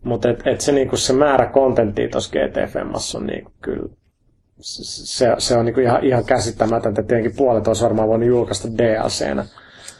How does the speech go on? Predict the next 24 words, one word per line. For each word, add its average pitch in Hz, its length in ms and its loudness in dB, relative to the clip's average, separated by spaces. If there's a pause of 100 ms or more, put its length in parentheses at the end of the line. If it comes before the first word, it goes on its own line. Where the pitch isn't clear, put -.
(200)
Mutta 107 360 -2
tota, 113 540 0 (580)
kamaa 160 400 4
siinä 131 300 2
niinku 127 220 2
riittää. 123 580 2
Et, 110 140 -4
et 120 60 -6
siinä 139 220 2
oli 139 80 0
demottavana 127 580 4
se 123 240 2 (140)
head 131 200 2 (100)
tracking, 113 460 0
mikä 110 180 -2
tuntui 110 380 0
vähän 123 280 4
turhalta, 110 460 2
että 110 120 -4
jos - 120 -2
sulla - 140 2
on - 40 0
PlayStation 139 840 4
Eye 120 120 2